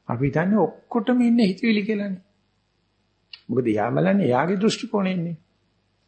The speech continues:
ඉතින් මේ නිසා කියනවා යම් කිසි කෙනෙක් හිතවිල්ල නම් බාධා කරන්නේ අපේ බුද්ධඝෝස ආචාර්යන් වහන්සේ සුවිසුද්ධි මාර්ගය සඳහන් කරලා තියෙනවා. ගණනා, පුසනා, ඨපනා ආදි වශයෙන් මේ ගණන කියන ක්‍රමය. හිතවිලි වලින්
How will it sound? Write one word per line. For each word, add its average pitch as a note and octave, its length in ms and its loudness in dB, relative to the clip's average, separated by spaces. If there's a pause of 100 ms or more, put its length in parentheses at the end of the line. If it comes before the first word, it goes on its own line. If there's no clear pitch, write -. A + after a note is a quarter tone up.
(120)
ඉතින් F3 160 -2
මේ D#3+ 200 2
නිසා G3 320 2
කියනවා B2+ 540 -2
යම් F3 220 0
කිසි F3+ 280 -2
කෙනෙක් D3+ 300 -2
හිතවිල්ල C#3 400 -6
නම් B2 220 -4
බාධා A2+ 280 -2
කරන්නේ D3+ 500 -2 (400)
අපේ D#3+ 240 -2
බුද්ධඝෝස D3+ 440 -2
ආචාර්යන් C#3+ 440 -2
වහන්සේ B2+ 440 -2 (1040)
සුවිසුද්ධි E3+ 500 -2
මාර්ගය D3+ 300 -2
සඳහන් B2 400 -2
කරලා A2+ 260 -2
තියෙනවා. A2 440 -2 (420)
ගණනා, B2+ 600 -4
පුසනා, B2+ 560 -4
ඨපනා C3 520 -2
ආදි B2 200 -4
වශයෙන් B2+ 280 -2
මේ F#3 140 0
ගණන D#3+ 420 0
කියන E3 280 -6
ක්‍රමය. A2 320 -10 (880)
හිතවිලි D3 520 -2
වලින් D3 340 -2